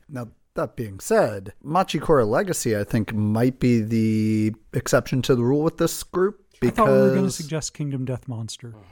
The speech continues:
Speaker 1: I mean, again, Machikoro Legacy, Kingdom Death Monster, straight line. K-, straight line.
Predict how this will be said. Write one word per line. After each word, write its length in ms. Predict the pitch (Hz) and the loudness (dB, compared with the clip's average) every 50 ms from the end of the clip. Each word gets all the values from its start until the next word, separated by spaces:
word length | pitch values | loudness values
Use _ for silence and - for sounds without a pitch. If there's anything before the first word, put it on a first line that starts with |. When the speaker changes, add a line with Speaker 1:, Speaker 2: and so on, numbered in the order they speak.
| - - - - | -20 -20 -10 -8
Speaker 1:
I 260 | 214 165 - 196 180 | -8 -6 -4 -4 -4
mean, 480 | 214 208 190 - 143 139 123 - - 139 | -4 -4 -4 -6 -6 -8 -8 -8 -8 -6
again, 420 | - - 208 214 170 139 123 113 - | -2 2 2 2 2 0 -6 -10 -14
Machikoro 720 | 123 131 143 147 160 - - 220 - - 240 226 226 240 247 | -10 -6 -4 -4 -4 -4 -8 -10 -6 -2 -2 -2 -2 -2 -4
Legacy, 420 | 269 277 254 196 175 - - 175 160 196 - - - 233 - - | -4 -6 -6 -6 -8 -8 -6 -4 -4 -4 -6 -4 -8 -8 -8 -6
Kingdom 400 | - 190 185 170 170 190 190 185 | -4 -2 -2 0 0 -2 0 2
Death 200 | 196 196 196 - | 2 2 2 2
Monster, 460 | 202 226 220 214 - - 190 180 170 165 | 0 0 0 0 0 -2 -4 -4 -4 -4
straight 400 | - - - - 165 156 151 - | -8 -10 -6 -2 -2 -2 -2 -2
line. 240 | 151 143 90 90 87 - - - - - - | -6 -6 -6 -8 -14 -20 -20 -20 -20 -14 -6
K-, 100 | - 160 | -6 -6
straight 720 | - - 160 143 - 170 - - - - 196 170 170 170 | -4 -4 -8 -4 -4 -4 -4 -4 -6 0 0 0 0 0
line. 260 | 160 135 98 - - | -2 -4 -4 -6 -14